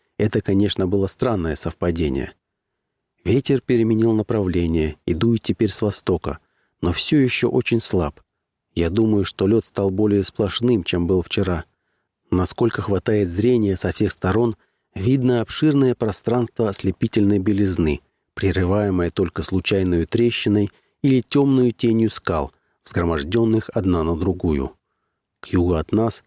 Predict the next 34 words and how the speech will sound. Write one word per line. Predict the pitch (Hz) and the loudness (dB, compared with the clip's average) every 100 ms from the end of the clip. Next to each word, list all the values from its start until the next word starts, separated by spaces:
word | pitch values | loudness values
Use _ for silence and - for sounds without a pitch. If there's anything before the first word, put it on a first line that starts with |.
| _ _ - | _ _ -2
есть | 117 - - | -2 -2 -2
узкая | 160 - 135 123 | -2 0 -2 0
полоска | 120 120 127 - 113 | 0 0 0 -2 0
голубой | 117 113 113 113 | 0 2 2 2
воды, | 110 107 98 62 _ _ _ | 0 0 -4 -4 _ _ _
которая | 87 - 110 104 | -6 0 2 2
для | 90 104 | 0 0
нас | 110 - 98 | 0 -2 -2
является | 92 110 120 110 107 | 2 4 2 0 0
единственным | 101 90 107 123 - 113 107 | 0 2 0 0 0 0 0
путем | 104 - 110 | -2 0 0
к | 107 | 0
спасению, | - 113 - 123 101 85 65 - _ _ _ 82 | -4 -2 0 2 2 0 -4 -8 _ _ _ -2
но | 98 135 | 2 4
и | 143 | 4
она | 147 151 123 | 4 2 0
суживается | - 131 123 117 113 - 110 | -2 0 2 4 2 0 -4
с | |
каждым | - 104 92 104 101 | -2 -2 2 0 2
днем. | 104 98 73 - _ _ _ _ _ | 2 0 -2 -12 _ _ _ _ _
Капитан | 85 98 - 95 92 | -4 -4 0 0 2
берет | 95 104 - | 2 0 -2
на | |
себя | 92 92 95 | -2 0 0
тяжелую | - 90 87 87 92 90 | 0 -2 0 2 2 0
ответственность. | - 104 98 - 78 71 - _ _ _ _ - | 0 -2 -2 -6 -6 -6 -10 _ _ _ _ -4
Я | 87 | -4
слышал, | - 107 110 85 78 | 0 0 0 -2 -2
что | - 85 | -4 -4
в | |
чину | - 87 107 120 - _ _ - | -2 0 2 0 -4 _ _ -2
нет | 98 117 | 0 0
больше | 101 117 - 110 | 0 0 0 -2
картофеля, | 110 - 127 110 82 73 | -2 0 -2 0 -4 -6